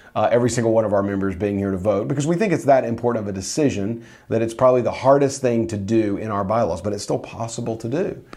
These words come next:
So if the Southern Baptist Convention were to just go off the rails, we would get everybody up here and we would make the decision to leave, and there would be nothing they could do,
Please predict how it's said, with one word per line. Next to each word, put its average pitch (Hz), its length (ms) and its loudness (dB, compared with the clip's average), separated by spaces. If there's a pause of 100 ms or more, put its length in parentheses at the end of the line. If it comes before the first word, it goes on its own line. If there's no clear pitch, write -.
(180)
So - 100 -4
if 123 80 -4
the 123 60 -6
Southern 175 240 6
Baptist 139 260 4
Convention 131 380 -2
were 117 60 0
to 110 40 -2
just 113 160 -6
go 120 140 4
off 123 120 2
the 113 80 -2
rails, 120 460 0
we 123 160 0
would 120 180 -2
get 120 140 2
everybody 135 480 4
up 196 160 2
here 117 180 0
and 120 120 -2
we 135 100 2
would 151 100 0
make 123 160 -2
the 135 80 -2
decision 143 400 -2
to 113 60 -4
leave, 127 380 -2
and 123 100 -2
there 147 80 0
would 160 80 -2
be 160 100 -2
nothing 185 420 0
they 170 120 -6
could 139 160 -6
do, 127 320 0